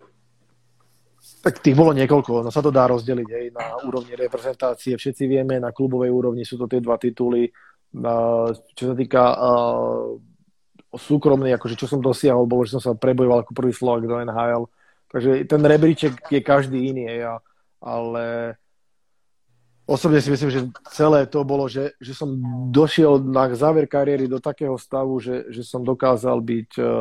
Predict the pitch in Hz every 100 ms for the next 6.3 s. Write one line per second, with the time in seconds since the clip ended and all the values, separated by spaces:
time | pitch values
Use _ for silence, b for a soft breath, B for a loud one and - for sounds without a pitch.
0 | 113 113 110 110 - _ - 127 120 123
1 | 123 117 123 117 123 120 127 131 127 113
2 | 123 120 117 120 131 - 123 117 - 127
3 | 123 120 120 - 120 - 127 123 123 117
4 | 123 123 - 127 131 123 117 123 123 120
5 | 117 123 127 120 127 120 117 120 120 113
6 | 120 113 107